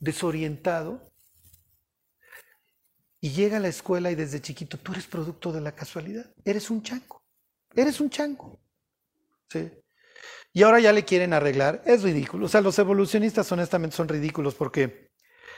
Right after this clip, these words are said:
si Darwin tenía razón, pues entonces el que va a sobrevivir es el más fuerte, entonces la misericordia no tiene lugar y tienes que ser un desgraciado. Era el postulado de los nazis. Entonces, a ver, pues es la, somos la raza superior, ¿no?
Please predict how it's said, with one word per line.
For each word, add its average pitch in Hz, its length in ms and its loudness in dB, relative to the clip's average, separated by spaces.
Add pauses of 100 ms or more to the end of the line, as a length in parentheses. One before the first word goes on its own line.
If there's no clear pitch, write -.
(140)
si - 120 -2
Darwin 175 340 8
tenía 156 240 2
razón, 175 300 4
pues - 140 -6
entonces 143 380 -4
el 135 100 0
que - 80 0
va 143 100 2
a 147 40 0
sobrevivir 135 500 0
es 135 140 -2
el 120 80 -4
más 123 180 -6
fuerte, 196 340 -2
entonces 147 220 -2
la 151 80 0
misericordia 143 640 -2
no 135 120 -6
tiene 131 220 -4
lugar 123 420 -8 (300)
y - 80 -10
tienes 151 240 -2
que - 60 -10
ser 139 180 -2
un 135 60 -8
desgraciado. 131 580 -6 (520)
Era 311 140 10
el 392 80 2
postulado 180 480 6
de 170 80 6
los 185 160 2
nazis. 285 500 -2 (1200)
Entonces, 160 320 -6 (300)
a 156 100 6
ver, 254 200 8
pues 190 140 0
es 220 80 4
la, 202 280 8 (220)
somos 196 320 2
la 160 100 6
raza 175 300 6
superior, 208 500 2
¿no? - 340 -8